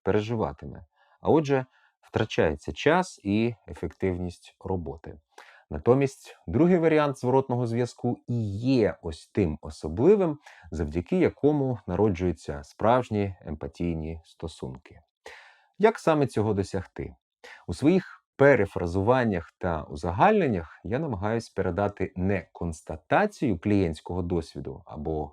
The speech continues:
того, що за ним стоїть, а пропоную його усвідомити так, ніби клієнт перебуває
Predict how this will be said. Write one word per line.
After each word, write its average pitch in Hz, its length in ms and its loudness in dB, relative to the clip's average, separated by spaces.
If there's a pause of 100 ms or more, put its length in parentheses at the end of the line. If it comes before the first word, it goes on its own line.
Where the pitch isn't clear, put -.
того, 80 240 -4
що 80 200 -8
за 78 100 -6
ним 78 160 -6
стоїть, 76 480 -8 (720)
а - 80 -4
пропоную 156 680 4
його 123 340 2
усвідомити 107 1000 0
так, 214 440 2
ніби 98 340 0
клієнт 104 680 -2
перебуває 104 760 0